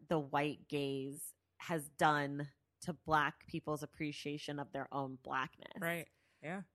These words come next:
Speaker 1: Um, I mean, I don't know about you, but, like, I feel like we're still dealing with that
Speaker 2: Absolutely.
Speaker 1: now.
Speaker 2: Absolutely.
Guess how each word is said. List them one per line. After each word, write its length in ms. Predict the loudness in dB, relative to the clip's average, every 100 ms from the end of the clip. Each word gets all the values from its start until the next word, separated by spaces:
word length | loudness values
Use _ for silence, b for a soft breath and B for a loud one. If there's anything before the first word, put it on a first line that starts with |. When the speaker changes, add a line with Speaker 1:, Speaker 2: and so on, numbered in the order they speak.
| 0
Speaker 1:
Um, 400 | 4 6 4 -6 _ _ _ _ _ -8
I 80 | -2
mean, 280 | 0 -2 -2
I 100 | 0 4
don't 120 | 4
know 60 |
about 200 | 6 4
you, 120 | 6 6
but, 120 | 6
like, 120 | 6 2
I 40 |
feel 140 | 2
like 80 | 2
we're 80 | 2
still 180 | 0 -4
dealing 380 | -2 0 2 2
with 140 | 0 0
that 220 | 0 -2 _ _ _ _ _ 4
Speaker 2:
Absolutely. 760 | 4 4 -2 -2 0 -2 2
Speaker 1:
now. 520 | 4 4 2 -4 -12 -4
Speaker 2:
Absolutely. 920 | -2 -2 -4 -4 -4 -4 -4 -6